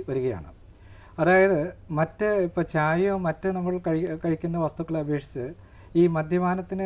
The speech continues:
നമ്മൾക്കൊരു അഡിക്ഷൻ എന്ന് പറയുന്നത് അതുകൊണ്ടാണ്. അതായത് ആസക്തി വള-, വർദ്ധിപ്പിക്കുന്ന, ആസക്തി ഉണ്ടാക്കുന്ന ഒരു സാധനമാണ് മദ്യം. കാരണം എന്താണെന്ന് വെച്ചാൽ ഈ മദ്യം നമ്മുടെ തലച്ചോറിൽ ചെന്നിട്ട് തലച്ചോറിൽ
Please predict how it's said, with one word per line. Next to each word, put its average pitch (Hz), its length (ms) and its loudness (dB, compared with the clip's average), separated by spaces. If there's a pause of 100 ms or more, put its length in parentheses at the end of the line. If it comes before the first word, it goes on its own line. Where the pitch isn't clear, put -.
നമ്മൾക്കൊരു 175 420 -2
അഡിക്ഷൻ 175 480 -2 (120)
എന്ന് 185 120 -4
പറയുന്നത് 160 340 0
അതുകൊണ്ടാണ്. 123 440 -4 (520)
അതായത് 175 300 4 (180)
ആസക്തി 196 480 -2 (320)
വള-, 156 260 -2
വർദ്ധിപ്പിക്കുന്ന, 165 520 0
ആസക്തി 156 440 -4
ഉണ്ടാക്കുന്ന 160 460 -4
ഒരു 160 80 -4
സാധനമാണ് 139 460 -6
മദ്യം. 123 340 -6 (960)
കാരണം 156 240 4
എന്താണെന്ന് 175 360 0
വെച്ചാൽ 120 240 -8 (580)
ഈ 160 120 4
മദ്യം 160 460 0
നമ്മുടെ 185 300 0
തലച്ചോറിൽ 175 440 0
ചെന്നിട്ട് 147 460 -6 (560)
തലച്ചോറിൽ 185 560 2